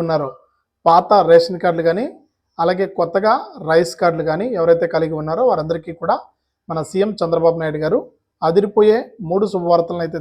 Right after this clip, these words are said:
తీసుకొచ్చారండి. ఇక మనకు రేపటి నుంచే ఈ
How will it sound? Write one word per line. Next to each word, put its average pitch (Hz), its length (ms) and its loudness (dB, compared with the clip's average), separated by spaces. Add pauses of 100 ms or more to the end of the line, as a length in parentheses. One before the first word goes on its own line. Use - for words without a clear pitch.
తీసుకొచ్చారండి. 156 680 -4 (480)
ఇక 185 160 -4 (640)
మనకు 175 260 -2 (440)
రేపటి 208 420 4
నుంచే 220 240 0 (380)
ఈ 175 60 0